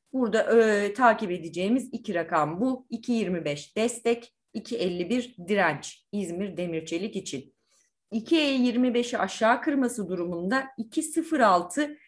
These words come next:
bir alttaki çok önemli desteği olarak takip edeceğiz İzmir Demir Çelik'in. Kanalı yukarı doğru hareketinde ise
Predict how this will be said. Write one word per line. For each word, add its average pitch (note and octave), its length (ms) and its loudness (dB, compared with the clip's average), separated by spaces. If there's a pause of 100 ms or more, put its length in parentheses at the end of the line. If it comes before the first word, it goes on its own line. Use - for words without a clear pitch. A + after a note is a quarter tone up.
(220)
bir C4 360 2
alttaki F#3+ 520 0
çok C4+ 300 -2
önemli F#3+ 640 0 (200)
desteği G3+ 560 0
olarak G3+ 500 2
takip G3+ 360 2
edeceğiz D3+ 540 -4
İzmir F#3+ 420 -4
Demir F3 300 0
Çelik'in. B2+ 460 -8 (580)
Kanalı A3 420 4
yukarı C4+ 460 4
doğru C#4+ 280 6
hareketinde F3 880 -2
ise B3 480 -2